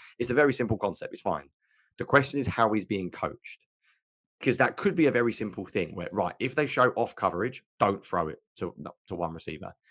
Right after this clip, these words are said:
If he's ignoring that, then it's on Hurts. If he's not being coached to do that, then it's on coaching. You can't blame the coaches if Hurts is being told not to do it. But similarly, it happens a lot. And the way Sirianni talks in press conferences about the way they use their weapons and their talent,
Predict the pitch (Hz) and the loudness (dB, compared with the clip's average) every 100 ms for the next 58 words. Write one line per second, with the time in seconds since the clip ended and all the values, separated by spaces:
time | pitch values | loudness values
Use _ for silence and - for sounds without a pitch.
0 | _ - 104 92 95 156 190 92 90 139 | _ -6 -4 -2 2 4 4 4 2 2
1 | - _ 92 90 90 85 82 80 - - | 0 _ -4 -2 -4 -2 -4 -4 -12 -14
2 | 98 90 135 - 127 92 87 82 - 90 | -12 -4 0 0 0 -2 -4 -6 -6 -4
3 | 92 120 - _ _ - 90 101 120 196 | -2 -4 -6 _ _ -10 -8 -6 -2 -2
4 | 143 - - _ _ _ _ - 120 170 | -2 -8 -14 _ _ _ _ -8 4 6
5 | 170 139 139 123 135 135 - 85 104 - | 6 4 2 2 0 0 -2 -8 -8 -6
6 | 104 113 113 107 101 104 101 101 104 - | -4 -2 -2 -4 -6 -6 -6 -6 -6 -6
7 | 101 85 82 - 117 120 - 175 92 92 | -6 -6 -4 -4 -4 -2 2 2 2 0
8 | 131 - - - 139 165 123 107 135 - | -4 -8 -14 -8 -8 -6 -4 0 -2 -2
9 | _ _ _ _ _ _ 110 107 110 156 | _ _ _ _ _ _ -4 2 4 2
10 | - 135 127 123 98 104 95 131 135 104 | 0 0 0 0 -2 -6 -4 -4 -4 -6
11 | 87 95 92 95 92 104 110 104 104 95 | -6 -8 -4 -4 0 0 2 -2 -4 -4
12 | 95 110 - 104 95 92 87 113 113 | -2 -2 -4 -8 -8 -10 -2 -2 -2